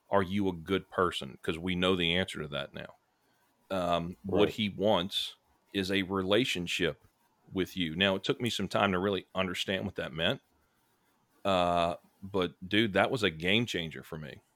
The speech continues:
Speaker 1: Um,
Speaker 2: Yeah.
Speaker 1: because all of a sudden, all the things, all the doubts and questions that I had were answered.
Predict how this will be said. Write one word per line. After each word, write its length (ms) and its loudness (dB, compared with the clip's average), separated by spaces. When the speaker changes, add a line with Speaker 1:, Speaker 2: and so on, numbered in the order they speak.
Speaker 1:
Um, 600 -2
Speaker 2:
Yeah. 100 -6
Speaker 1:
because 640 2
all 260 4
of 60 -4
a 40 0
sudden, 380 4
all 240 4
the 100 2
things, 420 -2
all 220 2
the 100 2
doubts 420 0
and 120 -4
questions 500 2
that 120 2
I 80 2
had 340 0
were 200 -8
answered. 420 -2